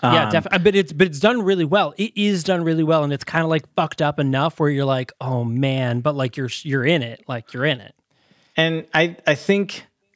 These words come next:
Speaker 2: that what they do with the secondary plot line gives some additional context and some additional nuance to the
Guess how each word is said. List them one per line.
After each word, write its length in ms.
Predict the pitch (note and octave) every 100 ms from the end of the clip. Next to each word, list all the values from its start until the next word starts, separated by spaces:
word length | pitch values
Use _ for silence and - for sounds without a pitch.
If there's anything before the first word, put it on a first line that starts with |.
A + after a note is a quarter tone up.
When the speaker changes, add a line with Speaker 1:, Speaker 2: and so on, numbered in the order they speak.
| -
Speaker 2:
that 220 | D3+ -
what 320 | C3+ C#3+ D3
they 120 | D#3
do 440 | C3+ G#2+ B2 B2 A#2+
with 440 | A2 A2 G#2+ A2
the 960 | A2+ G#2 G#2+ G#2 G#2 G#2 G#2 G#2 G#2+ - _
secondary 920 | - - - G3 E3 C3+ B2 G#2+ G2+
plot 340 | F#2+ - G#2+ -
line 540 | G#2+ G2+ G2 F#2+ G2 - _ _ _ _ _ _ _ _ _ -
gives 600 | - C#3 C#3+ C#3 - -
some 200 | - B2
additional 640 | A2 C3 B2+ D3 C3 B2
context 800 | A2+ - A#2 A#2 A2 A2 G#2+ - -
and 180 | A2 G#2+
some 140 | -
additional 420 | A#2 G#2 A2+ A#2+ A2
nuance 680 | G#2+ A2 A2+ G#2+ G#2+ -
to 680 | - - A#2 G#2+ G#2 G#2 G2+ _ _ _ _ _ -
the 260 | A#2 A2